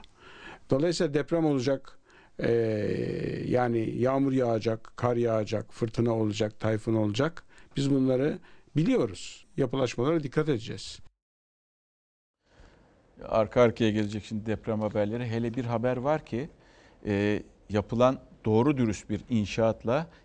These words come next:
Speaker 2: yapılamayan bir inşaat arasındaki fark ve tedbirin ne olduğunu anlayacaksınız. Deprem değil, maalesef, e, ihmal veya yapılamayan, uygun ölçülerde yapılamayan binalar,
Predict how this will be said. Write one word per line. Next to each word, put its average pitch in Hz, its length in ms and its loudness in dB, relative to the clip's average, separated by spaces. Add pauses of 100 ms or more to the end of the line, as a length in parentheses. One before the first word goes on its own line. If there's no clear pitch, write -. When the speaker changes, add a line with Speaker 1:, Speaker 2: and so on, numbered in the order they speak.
(100)
Speaker 2:
yapılamayan 117 800 2
bir 113 220 -2
inşaat 117 520 0
arasındaki 113 720 -2
fark - 640 0
ve 117 80 0
tedbirin 131 600 -2
ne 131 60 2
olduğunu 110 440 0
anlayacaksınız. 101 800 -6
Deprem 131 500 2
değil, 139 280 0 (260)
maalesef, 127 560 2 (320)
e, 107 420 0 (160)
ihmal 117 520 2
veya 120 200 8
yapılamayan, 123 840 2
uygun 123 340 0
ölçülerde 117 680 2
yapılamayan 131 720 0
binalar, 117 560 4